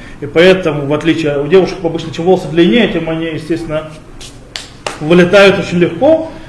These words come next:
Это так тоже с бородой происходит и так далее, но когда короткие волосы, там вылетает вещь, у них более прочные корни. И когда у меня раньше, в более молодом возрасте, поэтому хочу с любой расческой, у меня там не оставалось ни одной волосины.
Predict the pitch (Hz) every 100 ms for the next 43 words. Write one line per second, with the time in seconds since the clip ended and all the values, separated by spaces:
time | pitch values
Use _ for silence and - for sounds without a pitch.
0 | - 185 180 185 190 180 190 160 143 170
1 | 170 240 262 220 - 180 202 294 277 226
2 | 220 226 220 226 220 220 226 311 - -
3 | 190 196 190 165 262 - 185 170 196 -
4 | 185 180 165 165 - 156 120 92 87 -
5 | - - - - 143 165 175 190 175 175
6 | 180 175 170 160 - 165 190 180 - 139
7 | 135 156 147 139 143 202 330 277 185 160
8 | 196 196 185 185 - 180 - 175 165 170
9 | 170 254 254 185 175 175 175 165 190 196
10 | 165 147 156 151 151 151 123